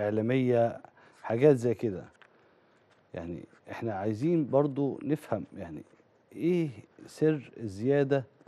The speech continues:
يعني السريعة والمتواترة في أسعار كروت الشحن، يعني حتى يعني كروت الفكة هتغلوها على الناس البسطاء.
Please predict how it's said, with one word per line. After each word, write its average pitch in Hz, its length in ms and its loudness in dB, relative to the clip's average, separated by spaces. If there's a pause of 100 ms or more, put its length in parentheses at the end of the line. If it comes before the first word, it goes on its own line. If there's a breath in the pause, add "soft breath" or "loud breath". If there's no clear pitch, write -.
(440 soft breath)
يعني 82 200 -12
السريعة 127 640 2
والمتواترة 110 880 0 (440 loud breath)
في 131 220 0
أسعار 120 460 8 (840 soft breath)
كروت 131 340 0
الشحن، 110 400 0
يعني 95 500 -6
حتى 113 580 0 (380)
يعني 95 240 -10
كروت 131 340 -4
الفكة 117 460 -4 (480 soft breath)
هتغلوها 113 680 2
على 101 240 -2
الناس 110 580 -2
البسطاء. 107 600 -2